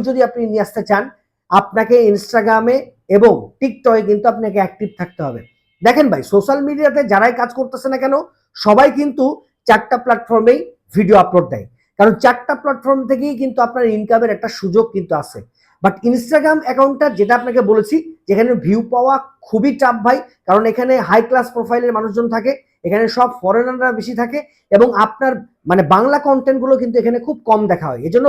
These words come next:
ভিউটা কিন্তু আপনি খুব কম পাবেন। But TikTok থেকে যদি আপনি ভাইরাল হয়ে আসতে পারেন, আপনি আপনার Facebook-এ, আপনার YouTube-এ কিন্তু প্রচুর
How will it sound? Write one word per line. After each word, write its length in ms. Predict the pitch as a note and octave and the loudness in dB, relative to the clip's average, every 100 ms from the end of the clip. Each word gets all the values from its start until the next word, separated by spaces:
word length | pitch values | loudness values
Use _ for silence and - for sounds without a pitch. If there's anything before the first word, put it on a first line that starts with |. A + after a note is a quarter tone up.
| E3+ | 2
ভিউটা 260 | G#3 A#3 C4 | 0 0 -2
কিন্তু 240 | B3+ B3 | -2 -6
আপনি 200 | B3 C4 D#4 - _ - | -6 -8 -12 -14 _ -6
খুব 100 | D#4 - | -6 2
কম 180 | A#3+ A3+ F#3+ | 2 4 2
পাবেন। 200 | D3+ A#2 - _ F#3 | 0 -2 -8 _ -4
But 100 | F#3 - | -4 -6
TikTok 400 | D4+ - - E4 E4+ | -8 -2 -2 -2 -2
থেকে 140 | C4 | -2
যদি 160 | A#3 A#3 | -2 -2
আপনি 200 | G3+ A3 | -2 -4
ভাইরাল 360 | F3 E3+ F3+ F#3 | -2 2 2 4
হয়ে 140 | F#3+ F#3 | 2 0
আসতে 140 | G#3 | -2
পারেন, 220 | G#3 C4 C#4 _ - | 0 0 0 _ -12
আপনি 260 | F3 G#3+ - - _ - | -8 -4 -4 -6 _ -8
আপনার 260 | F3 G3+ - | 0 0 2
Facebook-এ, 500 | G#3 A3+ G3+ B3 B3 A#3 G3 | 6 6 4 -2 2 2 2
আপনার 180 | G#3 | 0
YouTube-এ 480 | G3 A3 A3+ B3 A#3+ | 0 0 -2 2 2
কিন্তু 260 | A#3 G#3 A#3+ A#3 | 2 -2 -4 -4
প্রচুর 340 | B3 A#3+ C#4+ | -2 -2 -2